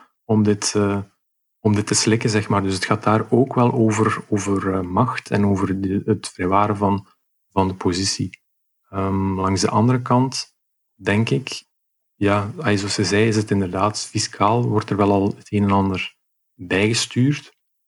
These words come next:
maar we zien tegelijkertijd ook dat er zeer veel belastingontwijking en belastingontduiking is. Dus ook daar is het, ehm, zeer belangrijk dat de allerrijksten, zelfs in het huidige systeem, dus dat de allerrijksten, zowel de personen als de multinationals, ook meer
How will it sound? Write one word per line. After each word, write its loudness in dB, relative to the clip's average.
maar 0
we 0
zien -2
tegelijkertijd -2
ook 4
dat 0
er -10
zeer 2
veel 2
belastingontwijking 2
en 2
belastingontduiking -2
is. -4
Dus -4
ook 0
daar 0
is 0
het, -2
ehm, -4
zeer 2
belangrijk 2
dat -2
de -4
allerrijksten, 0
zelfs 0
in 0
het -2
huidige 0
systeem, -2
dus -8
dat -4
de -6
allerrijksten, -4
zowel -2
de -4
personen 2
als 0
de 0
multinationals, 0
ook 2
meer -6